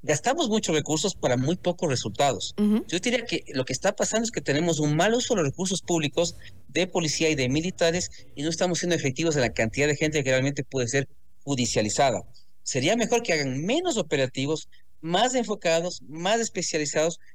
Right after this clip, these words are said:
Speaker 1: con resultados de impacto. Entonces, yo diría, Gisela, que som-, somos, hemos sido ineficientes de este tiempo porque hemos capturado a mucha gente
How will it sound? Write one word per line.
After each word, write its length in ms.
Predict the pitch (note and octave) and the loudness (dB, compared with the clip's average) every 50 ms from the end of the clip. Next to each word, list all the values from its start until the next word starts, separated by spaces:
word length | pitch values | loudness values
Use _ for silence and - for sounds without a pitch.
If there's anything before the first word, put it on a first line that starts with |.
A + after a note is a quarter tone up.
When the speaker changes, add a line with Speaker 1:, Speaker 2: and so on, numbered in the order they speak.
| - - - | -16 -10 -2
Speaker 1:
con 160 | D3 D3 C#3+ | 0 0 2
resultados 540 | C#3+ C3 A#2 C3 B2 - D3 C#3+ D#3+ D3 A#2+ | 2 0 0 -2 0 2 2 2 2 0 0
de 80 | A#2+ | -2
impacto. 540 | G#2+ G2+ - - A#2+ G#2+ - - - D#2+ - - | -4 -4 -2 -2 -2 -2 -2 -6 -14 -14 -14 -14
Entonces, 280 | - - C3 B2 C3+ B2+ | -8 -6 -4 -2 -2 -2
yo 140 | B2+ D3+ F#3 | 0 -2 0
diría, 240 | - G#3+ G3+ G#3 F#3+ | 0 2 2 2 0
Gisela, 400 | D#3+ D3 - - E3 F3 D#3+ E3 | 0 -2 0 0 2 2 2 0
que 100 | - C3 | 0 -4
som-, 300 | - - C#3+ D3+ D#3 - | 0 0 0 0 0 -6
somos, 320 | - - E3 E3 D#3 C#3+ - | -6 -6 -2 0 0 0 0
hemos 220 | C#3+ D3 C#3 C3+ | 0 0 0 0
sido 300 | - D#3+ E3+ F#3 F3+ - - - - - - - - | 0 0 0 0 0 -2 -6 -18 -18 -18 -16 -12 -4
ineficientes 800 | D#3 D3+ C#3 C3 B2 C3+ D3 B2 - - D#3 F3 F#3 F3 D3 C3 | 0 2 2 2 2 0 -2 -4 -2 2 2 0 0 0 -2 -4
de 80 | A#2 A#2 | -4 -4
este 180 | - - C3+ | -4 -4 -6
tiempo 360 | - - B2+ B2 B2 D3+ D3+ | -2 0 0 0 2 0 -2
porque 260 | - B2 B2 - - B2 | -2 -2 -6 -4 -2 -2
hemos 200 | B2 B2 A#2 - | -2 -2 -2 0
capturado 520 | - G#2+ - - - A2 A#2 D3 F3 F3 | -2 -2 -2 0 0 2 2 4 4 4
a 60 | D3+ | 4
mucha 280 | C#3 D3+ D3+ D3 E3 D#3 | 4 2 0 0 0 0
gente 400 | C#3+ D3 C#3 C#3+ - F3 E3+ | 0 0 0 0 0 -2 -4